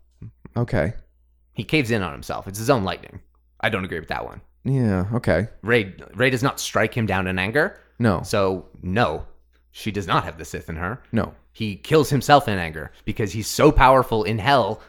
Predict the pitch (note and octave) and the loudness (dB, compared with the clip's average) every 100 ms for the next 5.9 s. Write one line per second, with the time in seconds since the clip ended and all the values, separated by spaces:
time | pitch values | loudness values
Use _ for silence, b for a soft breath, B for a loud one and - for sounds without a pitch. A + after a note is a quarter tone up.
0 | b b - A#2+ - G3 - A#2+ A2+ A#2+ | b b -6 -4 -2 0 2 2 4 2
1 | A2+ A2+ G#2+ A2 A#2 G#2 G2+ - B2+ F#3 | 2 0 -2 -4 -2 -2 -2 -2 -2 -4
2 | b b - C#3 F#3+ E3+ B2 C#3+ - - | b b 0 6 6 6 2 -4 -4 -6
3 | A#2 G2+ A2 G3 D#3 G2+ F2+ A#2 - A#2 | -6 -2 2 4 4 0 -2 -4 -4 -6
4 | B2+ - A#2+ A#2 - A#2+ B2 A2+ A2 A2+ | -6 -4 0 0 -2 -6 -4 -6 -4 0
5 | G#2+ G2 G#2+ G2+ B2 B2 E3 D#2+ B2+ | 0 0 -2 -2 -2 -2 -4 -8 -10